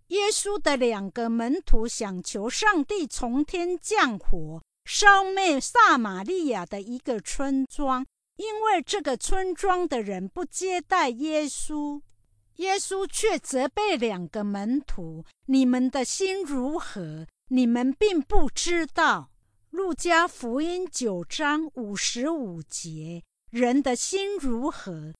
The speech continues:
人知道吗？上帝起初造人，本来就是按照上帝自己的形象造的。然而，人因为背逆上帝，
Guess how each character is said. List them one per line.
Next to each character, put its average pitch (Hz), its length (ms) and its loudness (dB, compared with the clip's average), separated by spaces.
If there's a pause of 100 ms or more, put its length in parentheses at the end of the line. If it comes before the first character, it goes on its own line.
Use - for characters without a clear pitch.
(160)
人 254 300 2
知 359 300 -2
道 339 320 6
吗？ 262 400 0 (220)
上 427 360 4
帝 403 220 0
起 208 300 -8
初 320 340 -6
造 330 380 0
人， 165 400 -8 (260)
本 233 240 2
来 214 220 -2
就 392 260 0
是 349 200 -2
按 339 360 2
照 330 300 0
上 359 340 2
帝 370 180 -6
自 381 320 -10
己 202 220 -12
的 190 160 -10
形 220 380 -4
象 302 360 -2
造 254 400 0
的。 160 300 -10 (680)
然 240 340 0
而， 202 480 0 (180)
人 240 320 0
因 392 360 -6
为 370 200 2 (140)
背 381 240 2
逆 320 260 -2
上 269 460 0 (100)
帝， 262 260 -6